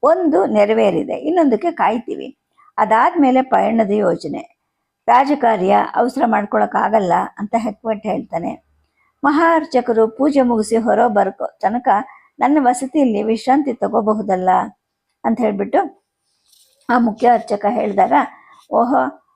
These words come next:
ಭೋಜನದ ಹೊತ್ತಿಗಾದ್ರೂ ಮಹಾ ಅರ್ಚಕರು ಹೇಳ್ತಾರಲ್ವೇ?" ಅಂದಾಗ, "ಅದಕ್ಕೂ ಮೊದ್ಲೇ ಹೊರಗ್ ಬರ್ತಾರೆ. ರಾ ನೆತ್ತಿಗ್ ಬರೋಕ್ ಮುಂಚೆನೆ ಯಾವಾಗ್ಲೂ ಗರ್ಭಗುಡಿಯ ಬಾಗ್ಲನ್ನ ಹಾಕ್ತೀವಿ" ಅಂತ ಹೇಳ್ಬಿಟ್ಟು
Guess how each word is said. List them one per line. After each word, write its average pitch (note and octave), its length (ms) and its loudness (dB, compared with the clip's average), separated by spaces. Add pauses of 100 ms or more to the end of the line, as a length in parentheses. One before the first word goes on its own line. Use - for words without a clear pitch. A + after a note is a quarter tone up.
(140)
ಭೋಜನದ B3+ 460 2
ಹೊತ್ತಿಗಾದ್ರೂ B3+ 640 2
ಮಹಾ B3 300 0
ಅರ್ಚಕರು A#3 380 -2
ಹೇಳ್ತಾರಲ್ವೇ?" G3+ 960 0 (140)
ಅಂದಾಗ, G#3 320 0 (560)
"ಅದಕ್ಕೂ A#3 320 0
ಮೊದ್ಲೇ A#3 300 2
ಹೊರಗ್ G#3+ 340 0
ಬರ್ತಾರೆ. G3 760 -2 (260)
ರಾ A#3 240 2
ನೆತ್ತಿಗ್ A3+ 440 -2
ಬರೋಕ್ G3 300 0
ಮುಂಚೆನೆ A#3 420 -2
ಯಾವಾಗ್ಲೂ G#3 440 2
ಗರ್ಭಗುಡಿಯ G3 600 0
ಬಾಗ್ಲನ್ನ F#3+ 480 0
ಹಾಕ್ತೀವಿ" G3+ 920 -6 (340)
ಅಂತ G#3+ 160 -4
ಹೇಳ್ಬಿಟ್ಟು A3+ 460 -4